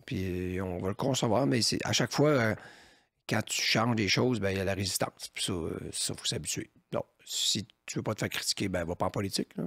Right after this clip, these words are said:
ou implique-toi pas. Dis aux gens, c'est, moi, je me fais critiquer, là, euh, je sais, puis,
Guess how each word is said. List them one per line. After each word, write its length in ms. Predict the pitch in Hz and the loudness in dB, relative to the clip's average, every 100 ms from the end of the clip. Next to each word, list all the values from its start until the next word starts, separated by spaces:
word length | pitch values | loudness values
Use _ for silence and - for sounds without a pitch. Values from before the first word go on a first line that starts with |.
| 175 _ - | -6 _ -6
ou 140 | 87 | -2
implique-toi 400 | 92 - 113 123 104 | 0 -2 -2 -2 -2
pas. 100 | - _ _ _ _ _ _ - | -4 _ _ _ _ _ _ -2
Dis 80 | |
aux 140 | 101 95 | 2 4
gens, 140 | 117 | 2
c'est, 360 | 120 - 120 104 | 2 2 2 0
moi, 140 | 113 | -2
je 80 | 107 | -2
me 40 | |
fais 140 | - 104 | -4 -6
critiquer, 400 | - - 139 131 | -4 0 2 2
là, 80 | 110 | 2
euh, 480 | 110 73 76 73 76 69 69 69 | 0 -2 -4 -6 -8 -8 -8 -8
je 120 | 62 | -6
sais, 160 | 82 | -6
puis, 300 | 87 67 71 | -6 -4 -6